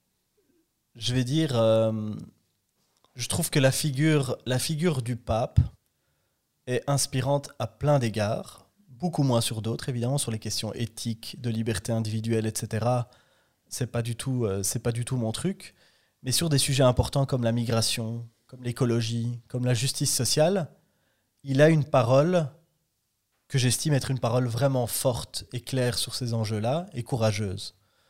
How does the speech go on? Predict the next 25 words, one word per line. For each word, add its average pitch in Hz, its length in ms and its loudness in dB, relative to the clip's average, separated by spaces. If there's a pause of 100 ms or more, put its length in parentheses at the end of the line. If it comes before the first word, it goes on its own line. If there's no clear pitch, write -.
(260)
Maintenant, 120 140 -4
ça 123 120 2
ne 113 60 -2
veut 120 100 2
pas 120 140 6
dire 127 400 2 (840)
que, 117 100 -12
euh, 104 600 -4
l'Église 131 500 -2
catholique 131 520 0
en 120 80 0
tant 123 220 -2
qu'institution, 123 1040 -2
euh, 104 220 -2 (760)
euh, 98 760 -4
va 117 160 2
très - 180 -2
bien. 135 340 2 (300)
Limite, 113 240 -18
ça, 120 80 -6
c'est 113 120 -6
pas 113 140 -4
tellement 113 280 -2
mon 107 100 -4
problème. 120 560 -4